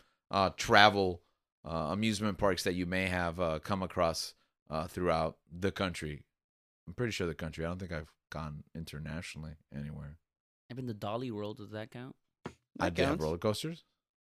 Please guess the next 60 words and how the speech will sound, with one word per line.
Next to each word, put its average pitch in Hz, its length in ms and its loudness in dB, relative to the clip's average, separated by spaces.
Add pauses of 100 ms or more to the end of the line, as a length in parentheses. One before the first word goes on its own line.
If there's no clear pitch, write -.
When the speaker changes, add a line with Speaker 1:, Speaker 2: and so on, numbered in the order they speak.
(680)
Speaker 1:
I - 40 -6
think 92 100 -6
they 117 60 -2
Speaker 3:
Yeah, 254 100 4
Speaker 1:
do. 320 40 0
Speaker 3:
that 320 120 -2
counts. - 340 -4
Speaker 1:
They 98 120 -2
have, 101 120 2
like, 98 100 -2
a 92 40 0
Speaker 2:
They 87 60 0
do. 85 60 -2
Speaker 1:
wooden 120 160 2
Speaker 3:
They 139 80 6
have 175 140 4
Speaker 1:
room. 185 100 4
Speaker 3:
wooden 202 240 6
Speaker 2:
Wooden - 20 2
Speaker 3:
ones, 113 180 2
Speaker 2:
one, 113 80 -2
yeah. 127 60 0
Speaker 3:
right? 165 80 -6 (400)
Speaker 1:
You've 98 200 -4
been 113 160 2
to 107 120 0
Do-, 85 240 0
wait, 98 240 2
no, 82 100 0
I 85 140 -4
need 92 240 -2
the 78 240 -6
context 82 440 -6
of 69 100 -6
that. 80 240 -4 (220)
Speaker 2:
Hey, 139 80 -8
look, 151 140 -10
we 151 120 -8
went 151 180 -6
to 160 60 -10
school 170 200 -4
in 160 60 -6
Tennessee. 170 360 -8 (100)
<laughs> 98 240 -12
We 131 40 -8
went 131 140 -6
to 92 60 -4
Speaker 1:
Oh. - 20 -6
Speaker 2:
school - 160 -2
in 135 80 0
Tennessee. 160 400 -4
Speaker 1:
Oh, 139 100 2
is 127 80 4
that 107 140 6
a 113 40 2
thing 120 200 0
people 123 240 2
do 123 220 2
Speaker 3:
Oh. - 20 4
Speaker 1:
in 101 320 -2